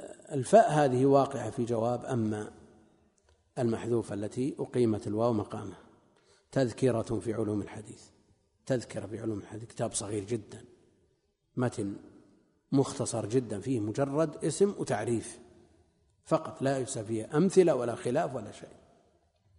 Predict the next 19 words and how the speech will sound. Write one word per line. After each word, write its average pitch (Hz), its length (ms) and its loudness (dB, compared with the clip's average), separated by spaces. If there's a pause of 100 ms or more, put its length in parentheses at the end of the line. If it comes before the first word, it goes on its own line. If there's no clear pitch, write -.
(480)
هذا 220 100 0
لا 185 80 6
شك 151 280 2
أنه 123 520 0 (880)
يمثل 127 580 6 (520)
اللبنة 123 540 4
الأولى 117 420 0
من 104 300 -4 (800)
أساس 120 400 0
البناء 110 440 -2
لعلوم 101 380 -4
الحديث. - 520 -14 (720)
يعني 131 180 -2
طالب 107 280 -2
العلم 127 380 0
يمكن 135 280 0
أن 107 120 0
ينجزها 110 440 -4
في 110 280 -8